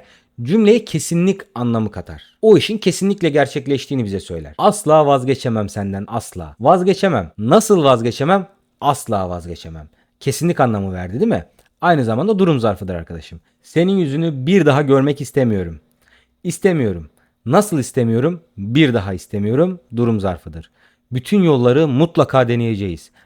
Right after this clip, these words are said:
Başarıya ulaşmak için bütün yolları mutlaka deneyeceğiz. Senin bu dersi anlayabilmen için ve bunlardan hiç soru kaçırmaman için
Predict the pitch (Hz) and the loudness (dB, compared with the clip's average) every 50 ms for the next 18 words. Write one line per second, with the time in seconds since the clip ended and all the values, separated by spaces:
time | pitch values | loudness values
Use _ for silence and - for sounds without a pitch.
0 | _ _ - 101 110 107 - - 135 131 139 147 147 127 117 104 - 113 104 87 | _ _ -10 -8 -8 -6 -4 -2 0 2 2 2 2 2 0 -2 -4 -8 -10 -10
1 | - - - 139 151 143 - _ _ _ - 117 131 127 - 165 156 135 123 113 | -10 -8 -8 -8 -8 -8 -12 _ _ _ -10 -8 -8 -4 -2 -2 -2 0 -2 -2
2 | 107 110 113 123 143 151 147 - _ _ - 147 165 165 - 135 120 - 123 117 | -2 -2 -2 -2 -2 -2 -4 -8 _ _ -2 -2 0 0 0 0 0 0 0 0
3 | 107 110 107 107 104 95 92 90 85 82 - _ _ _ - - 185 175 156 147 | 0 -2 -2 -2 -4 -6 -6 -8 -10 -10 -14 _ _ _ -2 0 2 2 2 2
4 | 151 196 165 160 143 131 - - 143 135 135 131 131 131 127 131 131 127 120 110 | 4 4 6 6 6 4 4 2 0 2 2 2 2 2 2 2 2 0 0 0
5 | - - 143 143 - _ _ - 147 160 156 165 160 151 143 131 135 123 107 123 | -2 -6 -8 -8 -10 _ _ -2 0 2 2 2 2 2 2 2 0 -2 -2 -4
6 | 196 196 - - 147 135 123 131 120 - - 120 117 113 110 107 104 - 147 147 | -4 -4 -2 0 0 2 2 0 -2 -2 -4 -4 -2 -2 -2 -4 -4 -6 -8 -8